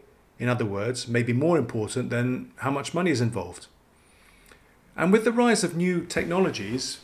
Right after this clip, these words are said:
for social media like Facebook, WhatsApp, Twitter, Instagram, TikTok, China's WeChat and Alipay, there's a massive change taking place. In a real sense, the message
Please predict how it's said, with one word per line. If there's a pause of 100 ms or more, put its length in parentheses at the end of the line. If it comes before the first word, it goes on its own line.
(160)
for
social
media
like
Facebook,
WhatsApp,
Twitter, (360)
Instagram, (220)
TikTok, (320)
China's
WeChat
and
Alipay,
there's
a
massive
change
taking
place. (800)
In
a
real
sense,
the
message